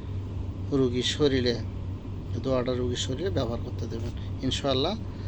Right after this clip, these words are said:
আর কোনো প্রকার জিন ওই তাবিজটাকে আর নিয়ে যেতে পারবে না বা নষ্ট করে দিতে পারবে না। আজকের আমল এটাই ছিল আমার। যারা জিনে আক্রান্ত, জাদু আক্রান্ত, স্বামী স্ত্রীর অমিল,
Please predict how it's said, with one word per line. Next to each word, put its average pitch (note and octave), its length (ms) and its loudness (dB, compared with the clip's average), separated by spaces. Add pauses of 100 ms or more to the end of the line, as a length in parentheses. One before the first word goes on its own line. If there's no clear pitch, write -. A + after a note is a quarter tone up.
(400)
আর A#2 80 4 (140)
কোনো F3+ 260 8
প্রকার E3 260 4 (100)
জিন D3 200 6 (460)
ওই C3+ 180 0
তাবিজটাকে C3+ 560 2
আর D3+ 140 4
নিয়ে C#3 180 6
যেতে A#2 260 0
পারবে A#2 320 2
না A2+ 60 -6 (420)
বা A#2 100 -2 (120)
নষ্ট - 180 -2 (100)
করে A#2+ 200 0
দিতে - 180 -4
পারবে A#2+ 320 -4
না। A2+ 60 -8 (1160)
আজকের B2+ 340 0
আমল A#2+ 260 2
এটাই A#2 280 -2
ছিল A#2+ 160 -4 (160)
আমার। G#2 180 -4 (880)
যারা C3+ 280 8 (1700)
জিনে B2+ 300 6
আক্রান্ত, C#3 340 2 (220)
জাদু C3 260 4 (120)
আক্রান্ত, B2 360 -2 (1120)
স্বামী C3 320 2 (120)
স্ত্রীর C3 260 -2 (180)
অমিল, A#2+ 300 2